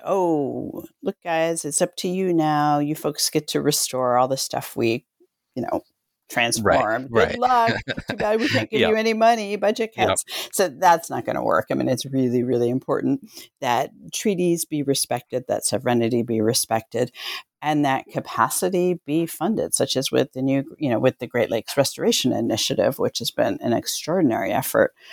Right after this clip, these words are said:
Speaker 1: for m-, years to help restore, um, degraded sites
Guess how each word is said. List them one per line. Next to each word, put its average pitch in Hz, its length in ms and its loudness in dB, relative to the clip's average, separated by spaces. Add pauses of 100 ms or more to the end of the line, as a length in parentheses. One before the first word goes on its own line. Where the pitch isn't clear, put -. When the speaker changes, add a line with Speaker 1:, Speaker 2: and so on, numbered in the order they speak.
(400)
Speaker 1:
for 139 160 4
m-, 143 420 0
years 139 800 0
to 135 180 -2
help 151 460 0 (160)
restore, 123 920 0 (280)
um, 120 400 0 (340)
degraded 127 640 0
sites - 880 -2